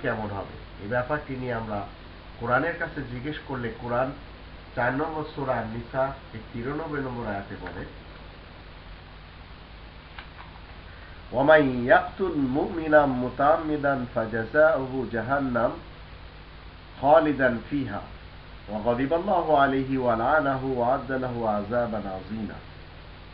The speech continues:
যে কেউ কোনো মুমিনকে স্বেচ্ছায় হত্যা করবে, তার শাস্তি হচ্ছে দোজখ, সে চিরকাল সেই জাহান্নামে থাকতে বাধ্য হবে, আর তার উপরে আল্লাহ তাআলার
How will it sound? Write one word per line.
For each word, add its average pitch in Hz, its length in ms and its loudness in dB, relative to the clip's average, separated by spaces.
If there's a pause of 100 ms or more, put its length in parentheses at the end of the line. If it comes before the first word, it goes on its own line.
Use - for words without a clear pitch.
(880)
যে 139 140 2
কেউ 185 360 0 (1000)
কোনো 135 280 2
মুমিনকে 156 560 2
স্বেচ্ছায় 139 560 0
হত্যা 127 340 0
করবে, 160 400 -2
তার 120 260 2 (220)
শাস্তি 131 360 -2
হচ্ছে 117 480 -4
দোজখ, 104 300 -4 (2000)
সে 147 300 0 (600)
চিরকাল 135 560 2 (100)
সেই 139 160 -4
জাহান্নামে 123 600 0
থাকতে 120 300 -4
বাধ্য 110 360 -2
হবে, 151 360 -2 (920)
আর 110 280 4 (220)
তার 139 240 4
উপরে 143 360 0
আল্লাহ 123 300 2
তাআলার 131 300 4